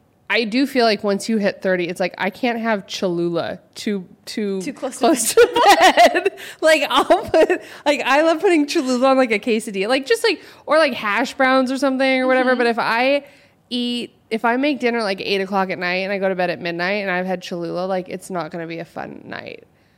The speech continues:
Speaker 1: because of, like, I'll ha-, I'll be, like, hot. Or, like, if you
Speaker 2: Do you get heartburn too? Like
Speaker 1: I never used to until a pandemic. And now every once in a while I get it. You know what I think gives it to me, though, is, I sound like such an old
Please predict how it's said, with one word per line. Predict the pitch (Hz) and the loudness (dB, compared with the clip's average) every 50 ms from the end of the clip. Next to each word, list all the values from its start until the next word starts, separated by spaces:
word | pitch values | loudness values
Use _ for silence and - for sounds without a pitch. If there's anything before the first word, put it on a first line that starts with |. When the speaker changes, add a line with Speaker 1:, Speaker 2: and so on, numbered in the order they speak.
| _ _ _ _ _ _ - | _ _ _ _ _ _ -10
Speaker 1:
because | 208 233 214 233 214 196 | -8 -6 -2 -2 -2 -2
of, | 208 190 - - - | -2 -4 -4 -6 -6
like, | 202 190 - | -6 -4 -2
I'll | 196 196 196 | -2 -2 -2
ha-, | 185 180 190 185 180 - - | -4 -6 -6 -6 -8 -6 -6
I'll | - 196 190 | -4 -4 -4
be, | 185 196 196 | -4 -4 -4
like, | 185 175 160 151 | -2 -4 -4 -6
hot. | - - - 170 143 - - - - - - _ _ _ _ _ _ - | -12 -16 -14 -12 -12 -12 -14 -16 -20 -20 -20 _ _ _ _ _ _ -2
Or, | 214 214 | 0 2
like, | 214 214 214 220 | 2 2 0 -4
if | 208 226 | -6 -4
you | 233 240 240 233 | -6 -6 -6 -8
Speaker 2:
Do | - 262 | -10 -12
you | 247 | -10
get | 277 277 - | -8 -10 -10
heartburn | 220 233 247 226 226 - 381 415 466 494 480 _ | -8 -10 -12 -12 -10 -14 -16 -16 -16 -18 -20 _
too? | - 359 311 339 392 453 - - - - - | -16 -14 -12 -12 -12 -14 -18 -20 -20 -16 -12
Like | 330 294 294 285 - - - _ _ _ _ _ - | -12 -12 -12 -14 -18 -20 -20 _ _ _ _ _ -14
Speaker 1:
I | - 208 214 | -8 -6 -4
never | 208 202 202 202 196 208 208 214 | -4 -2 -2 -2 -2 -2 -2 -2
used | 220 220 233 254 277 - - - - | -2 -4 -4 -6 -6 -8 -10 -12 -8
to | - 240 214 202 202 208 | -6 -4 -2 -2 -4 -4
until | 202 - 196 196 - 190 185 | -6 -8 -10 -10 -8 -8 -10
a | 185 | -8
pandemic. | 190 202 190 185 185 196 202 208 196 185 - _ _ - _ _ _ _ _ _ _ _ _ _ _ _ _ _ _ _ _ _ _ _ _ _ - | -10 -10 -10 -10 -10 -10 -10 -12 -12 -14 -18 _ _ -20 _ _ _ _ _ _ _ _ _ _ _ _ _ _ _ _ _ _ _ _ _ _ -8
And | 196 190 185 | -8 -6 -4
now | 190 190 190 | -4 -4 -4
every | 196 190 208 202 | -4 -4 -4 -4
once | 208 202 202 202 - | -4 -4 -4 -6 -8
in | 220 | -8
a | 202 | -6
while | 196 180 | -6 -6
I | 175 | -6
get | 175 190 175 170 | -6 -4 -6 -6
it. | 143 | -4
You | 190 208 | -4 -4
know | 226 | -2
what | 247 262 | 0 0
I | 269 | 0
think | 254 294 254 208 | -2 -4 -4 -4
gives | 196 196 - | -6 -8 -8
it | 202 208 | -14 -14
to | - 233 | -10 -10
me, | 226 226 | -8 -6
though, | 226 233 233 240 233 | -6 -6 -6 -6 -8
is, | - 202 175 170 196 - _ - 196 - - - | -8 -10 -10 -12 -14 -18 _ -20 -20 -20 -12 -12
I | 254 | -12
sound | 247 - - 233 196 | -12 -10 -10 -10 -10
like | 160 - - - | -10 -10 -12 -14
such | - 175 - - | -16 -14 -14 -14
an | 175 - | -16 -14
old | - - 165 160 160 165 180 190 | -12 -12 -10 -8 -8 -10 -12 -14